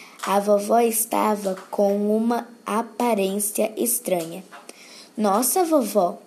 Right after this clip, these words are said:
que orelhas grandes você tem!", exclamou o Chapeuzinho Vermelho. "E para te escutar melhor", o lobo respondeu, disfarçado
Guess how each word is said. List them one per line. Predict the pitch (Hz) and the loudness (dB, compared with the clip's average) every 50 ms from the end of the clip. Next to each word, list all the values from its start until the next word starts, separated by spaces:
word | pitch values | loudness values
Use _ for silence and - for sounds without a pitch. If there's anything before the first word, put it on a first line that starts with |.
| - - - - - _ _ _ | -20 -20 -20 -20 -20 _ _ _
que | - - 208 202 220 247 | -8 -6 -2 2 4 4
orelhas | 262 254 247 240 233 233 247 277 294 285 | 6 6 6 4 4 4 4 2 2 0
grandes | 220 196 175 175 165 175 208 247 247 202 190 175 - - - - - 208 | -2 -2 0 0 0 2 2 0 -2 -2 -4 -6 -8 -10 -10 -12 -10 -6
você | 185 190 190 - - - 208 208 | -4 -2 -2 -2 0 0 0 -2
tem!", | 208 - - 180 170 175 185 220 254 - - - - - - - - - - - - - - - - | -2 -4 -6 -6 -4 -4 -4 -6 -6 -8 -12 -20 -20 -20 -20 -20 -20 -20 -20 -20 -18 -18 -16 -8 -2
exclamou | - 190 208 202 - - - - 233 220 208 208 208 196 185 175 175 180 | 0 2 2 2 0 -4 -4 0 0 2 2 2 2 0 0 0 0 -2
o | 175 | -2
Chapeuzinho | - - 185 180 - - 190 175 180 180 180 - 170 214 185 180 | -4 -4 -4 -4 -4 0 0 0 0 0 -2 -6 -8 -8 -10 -8
Vermelho. | 175 185 190 185 180 180 165 - - - 180 - 180 175 - - - - - - - - - - - - - - - - | -6 -6 -6 -6 -8 -10 -10 -10 -12 -14 -16 -18 -18 -18 -16 -18 -18 -16 -16 -14 -14 -14 -16 -16 -16 -16 -16 -16 -10 -4
"E | - 220 220 240 262 294 330 - - - - - - - - - - - | -2 -2 0 0 0 -2 -2 -6 -14 -20 -20 -20 -20 -20 -20 -12 -6 -4
para | 208 190 190 190 196 202 226 262 277 - - - | -2 -2 0 0 2 2 0 0 -2 -6 -12 -10
te | - - - 220 | -8 -6 -2 0
escutar | 208 208 220 220 220 220 - - - 220 220 - - 196 196 202 | 2 2 2 2 0 -2 -6 -8 -10 -10 -8 -4 -4 -2 -2 -2
melhor", | 208 214 254 302 302 294 220 196 196 190 - - - - - - | 0 0 2 2 2 2 2 2 0 -2 -4 -6 -10 -10 -10 -6
o | 185 208 196 | -4 -4 -2
lobo | 190 190 190 190 202 214 214 208 233 240 | -2 0 2 2 2 2 2 2 0 0
respondeu, | 247 247 220 214 - - - 208 202 202 202 190 185 185 185 190 208 - - - | 0 -2 -4 -6 -8 -8 -6 -6 -4 -4 -4 -4 -4 -4 -4 -6 -8 -12 -14 -10
disfarçado | - 196 202 196 - - - - 190 190 196 - - - - - - - 214 - - 185 | -8 -6 -4 -4 -4 -4 -4 -4 -2 -2 -4 -4 -4 -4 -6 -6 -8 -8 -10 -10 -12 -12